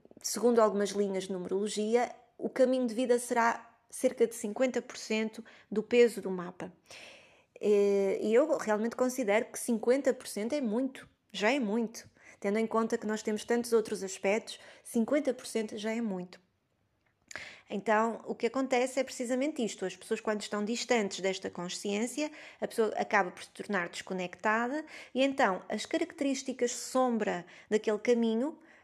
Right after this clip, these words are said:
por exemplo, tendem a predominar. E não só do caminho de vida, mas também de outros números ou de outras vibrações do mapa,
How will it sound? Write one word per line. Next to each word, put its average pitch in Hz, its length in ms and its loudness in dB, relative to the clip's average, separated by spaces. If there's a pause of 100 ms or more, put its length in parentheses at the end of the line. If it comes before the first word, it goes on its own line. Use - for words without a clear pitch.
(140)
por 208 140 -4
exemplo, 214 400 -2
tendem 269 460 2
a 254 40 0
predominar. 240 720 -2 (580)
E 311 100 2
não 339 220 0
só 269 240 0
do 247 80 -6
caminho 240 400 0
de 208 80 -4
vida, 190 300 0
mas 214 160 -4
também 247 280 -2
de 233 140 2
outros 262 300 0
números 190 480 -4
ou 185 100 -6
de 196 160 0
outras 233 300 2
vibrações 202 560 -6
do 202 100 -2
mapa, 170 400 -6